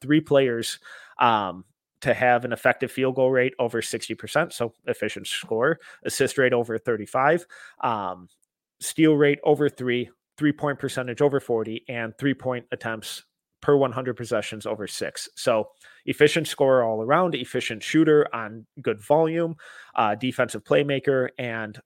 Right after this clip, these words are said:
really involved in the playmaking of the team and the overall offensive operation. The other names on that were Tyrese Halliburton's sophomore season and Paul Stoll from the two thousand eight U T Rio Grande Valley,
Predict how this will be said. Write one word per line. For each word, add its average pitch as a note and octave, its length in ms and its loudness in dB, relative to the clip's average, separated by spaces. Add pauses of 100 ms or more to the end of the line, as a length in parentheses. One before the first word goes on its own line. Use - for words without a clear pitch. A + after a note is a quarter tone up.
(240)
really C#3 400 2
involved A#2 640 0
in A#2 100 -4
the A#2 60 -8
playmaking A#2 640 -4 (140)
of A2+ 300 -2
the A#2 80 -2
team C#3 260 -6
and G#2+ 80 -10
the A2+ 120 -2
overall A#2 440 0
offensive A2+ 360 -4
operation. A#2 500 0 (300)
The C#3 80 6
other C3 180 4
names A#2 400 -6
on C#3 200 0
that C#3+ 240 4 (100)
were B2 320 2
Tyrese B2 340 -2
Halliburton's A#2+ 520 0
sophomore A#2 420 -2
season D3+ 480 -2
and A2+ 320 -4
Paul D#3+ 220 6
Stoll C#3 340 2
from A#2+ 180 -4
the G#2 220 -8
two C#3+ 160 -2
thousand B2 400 0
eight A#2 220 -8 (280)
U C#3+ 160 -2
T B2+ 240 -2
Rio A#2+ 260 0
Grande A2 320 -6
Valley, G#2+ 400 -4